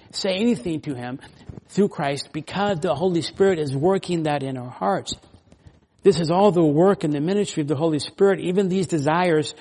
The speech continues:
to want to do what the Word of God says. And to be able to do what the Word of God says is caused by the Spirit of God. And this Spirit of God that's effectuating us,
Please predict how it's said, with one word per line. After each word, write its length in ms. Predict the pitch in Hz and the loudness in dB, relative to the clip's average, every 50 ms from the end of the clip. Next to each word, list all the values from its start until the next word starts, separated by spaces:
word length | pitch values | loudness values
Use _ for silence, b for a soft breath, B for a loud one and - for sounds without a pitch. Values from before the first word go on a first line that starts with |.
| B B B B | B B B B
to 120 | - 175 | 6 6
want 300 | 170 175 185 185 180 - | 8 8 6 4 2 0
to 100 | - 185 | -2 -2
do 320 | 165 143 139 185 214 220 208 | 0 2 2 4 4 4 4
what 220 | 180 185 170 - | 4 4 2 2
the 80 | - 165 | 2 0
Word 240 | 156 160 175 156 156 | 2 2 2 2 2
of 140 | 147 135 | 0 -2
God 280 | 131 170 170 170 160 139 | 0 0 0 0 0 -2
says. 460 | - - - 208 214 196 160 - - - B B B B B | -4 -4 -2 0 0 0 0 -4 -6 -12 B B B B B
And 120 | - 175 170 | -4 -2 0
to 80 | 175 185 | 2 2
be 320 | 151 175 175 170 165 170 | 2 2 0 0 2 0
able 220 | 208 170 202 202 - | 2 4 2 2 2
to 120 | - 180 | 0 -4
do 340 | 160 135 127 202 233 247 247 | -4 0 2 4 6 6 6
what 220 | 202 208 185 - | 4 2 0 0
the 80 | - 165 | -2 -4
Word 220 | 151 156 160 143 | -2 -2 -2 -2
of 100 | 151 131 | -4 -4
God 260 | 127 147 135 135 135 131 | -4 -4 -4 -4 -4 -6
says 380 | - - 156 156 170 - - B B B B B B B | -4 -2 -2 -2 -2 -4 -8 B B B B B B B
is 160 | - 156 - | -6 -6 -6
caused 600 | - - - - 208 226 220 208 190 165 - 151 | -6 -10 -6 -2 0 0 0 0 0 -2 -4 -2
by 160 | 170 165 170 | 0 2 2
the 80 | 170 165 | 2 0
Spirit 420 | - - - - 156 156 151 143 | -2 -4 -6 -4 0 0 0 0
of 120 | 147 131 131 | 0 -2 -2
God. 360 | 156 175 185 190 180 170 160 - B B B B B B _ _ _ _ _ _ _ _ _ - | 0 0 2 2 2 0 0 -4 B B B B B B _ _ _ _ _ _ _ _ _ -12
And 160 | - 151 147 | -8 -4 2
this 180 | 170 214 202 - | 2 2 2 2
Spirit 380 | - - - - 202 202 190 180 | -2 -6 0 2 4 4 4 4
of 160 | 165 143 135 | 2 0 -2
God 440 | 151 190 196 196 185 165 151 143 147 | -2 0 2 2 2 2 0 0 -2
that's 240 | 156 143 - - - b b b b | -4 -6 -6 -10 -16 b b b b
effectuating 920 | 151 - - - 202 196 - - - 208 196 185 196 190 190 175 196 185 190 | -8 -4 0 2 2 2 2 0 2 2 4 4 4 2 2 0 0 0 0
us, 260 | 196 196 185 - | 0 -2 -2 -6